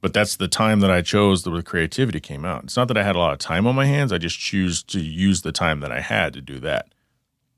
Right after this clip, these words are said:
What are you choosing your extra time for? I just climbed to the top of Mount Everest. Wow, someone has way too much time on their hands. Anyway, so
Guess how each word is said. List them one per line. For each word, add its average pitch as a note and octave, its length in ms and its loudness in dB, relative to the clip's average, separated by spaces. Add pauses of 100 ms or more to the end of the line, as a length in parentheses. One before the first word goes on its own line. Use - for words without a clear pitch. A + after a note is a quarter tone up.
What A2+ 160 2
are A2 40 4
you G2+ 280 4 (100)
choosing F2 400 4
your F#2 260 4
extra D#2 280 -2
time A1 240 -6
for? - 280 -16 (1160)
I A#2 100 2
just G2+ 200 0
climbed F2+ 320 -2
to G2 80 -4
the E2 100 -2
top G#2 280 2
of F2 100 -2
Mount G#2+ 300 4
Everest. F#2+ 360 0
Wow, F2 380 2
someone F#2+ 320 -2
has D#2 240 -6
way D2 160 -8
too F2+ 100 -6
much F#2+ 200 0
time A2 260 0
on F2 80 4
their D#2 80 -2
hands. D#2 340 -10 (480)
Anyway, G2+ 280 2 (760)
so G#2 440 4